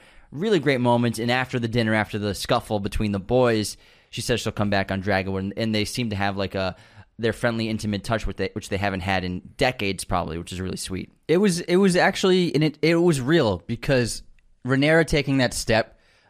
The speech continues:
Speaker 2: to speak up and to try and mend the wounds that have been done upon both of them and try to repair this relationship.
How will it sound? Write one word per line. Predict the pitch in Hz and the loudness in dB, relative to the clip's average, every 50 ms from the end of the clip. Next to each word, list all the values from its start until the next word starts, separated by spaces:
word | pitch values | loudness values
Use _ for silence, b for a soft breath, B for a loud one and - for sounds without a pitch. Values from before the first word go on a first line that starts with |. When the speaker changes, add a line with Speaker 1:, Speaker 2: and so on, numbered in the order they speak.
| b b - | b b -12
Speaker 2:
to | - - 139 123 117 | -4 0 0 0 0
speak | - - - - 120 113 - 107 | 0 -4 -2 -2 -2 -2 2 2
up | 98 95 95 - - - - _ _ _ _ _ _ - | 2 2 2 -2 -10 -20 -20 _ _ _ _ _ _ -8
and | - 107 104 98 95 | -4 -2 -2 -2 -4
to | - - | -6 -8
try | - - - 117 113 117 117 117 120 | -8 -2 0 2 2 4 2 2 0
and | 123 120 - - 101 98 95 | 0 -2 -2 -2 -2 -2 0
mend | 95 98 101 101 101 98 98 95 b b b b b b b b b | 2 2 2 2 0 -2 -4 -6 b b b b b b b b b
the | - 104 104 | -4 -2 -2
wounds | 95 98 101 101 101 98 92 | 0 0 0 2 0 0 0
that | 110 101 92 | 0 0 2
have | 92 92 85 | 2 0 0
been | 98 92 90 | -2 -4 -2
done | 87 92 90 | 0 0 -2
upon | 90 82 - 92 90 90 | -2 -2 -2 -4 -4 -4
both | 85 87 85 80 - | -4 -4 -6 -6 -6
of | 98 | -6
them | 87 87 87 90 87 | -4 -2 -2 -2 -2
and | 82 82 78 b b b b b b | -4 -6 -8 b b b b b b
try | - - 110 107 | -10 -2 0 0
to | 107 107 | 0 0
repair | 101 95 - - 110 101 98 | -2 -4 -4 -2 0 0 0
this | 95 90 - - | 0 -2 -4 -2
relationship. | 92 95 101 107 110 98 - - - 101 92 - | 0 0 0 0 -2 -4 -6 -4 -2 -2 -2 -2